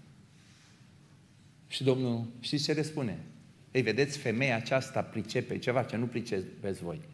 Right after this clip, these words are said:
Ei, Dumnezeu i-a iertat mult. Și pentru că i-a iertat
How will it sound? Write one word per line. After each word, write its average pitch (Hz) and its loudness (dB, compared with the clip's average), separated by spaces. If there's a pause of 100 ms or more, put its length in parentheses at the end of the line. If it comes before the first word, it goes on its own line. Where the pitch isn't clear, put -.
(1400)
Ei, 131 8
Dumnezeu 117 2
i-a 104 2
iertat 95 -2
mult. 95 -2 (1500)
Și - -2
pentru 104 -2
că 107 -2
i-a 101 2
iertat 95 0